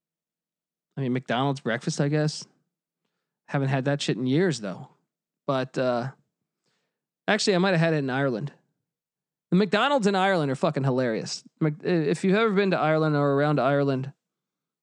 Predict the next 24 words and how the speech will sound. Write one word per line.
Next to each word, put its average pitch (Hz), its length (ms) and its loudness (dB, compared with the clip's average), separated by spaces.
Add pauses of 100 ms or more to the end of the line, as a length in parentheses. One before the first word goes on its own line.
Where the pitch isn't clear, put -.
they're 165 80 2
like, 254 180 0 (1000)
they're 156 100 0
like 220 180 0 (220)
n-, 131 540 0 (240)
nightclubs 123 640 -2
in 104 80 -4
a 92 60 -6
way. 90 260 -4
<laughs> - 40 -14 (2000)
Maybe 202 280 2
not 185 220 0
nightclubs, 147 520 -2
but 151 160 2
it's 156 220 -4
weird. 175 320 2
There's, 147 140 0
like, 151 120 -2
house 180 320 -2
music 165 320 0
bumping. 160 300 0
There's, 139 140 0
like, 123 120 -4
couches. 165 540 0